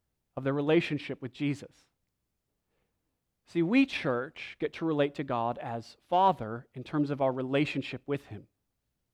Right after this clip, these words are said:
Those who are outside of a saving relationship with Jesus Christ do not relate to God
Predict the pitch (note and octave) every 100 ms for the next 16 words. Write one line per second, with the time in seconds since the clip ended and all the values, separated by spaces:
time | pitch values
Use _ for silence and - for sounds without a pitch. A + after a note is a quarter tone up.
0 | _ _ _ _ - F#3 A#3+ B3 D4 G#3
1 | - F#3+ G#3 - - - F3+ G3 G#3+ G3+
2 | E3+ D#3 F3+ F3+ F#3 E3+ D#3+ D#3+ - -
3 | D#3+ C3+ C#3 C#3 C3 - C#3 B2 - _
4 | _ _ - E3+ E3+ F3 G#3 G#3 G#3 F3+
5 | F3 F3 E3 D3+ C#3+ C3 C3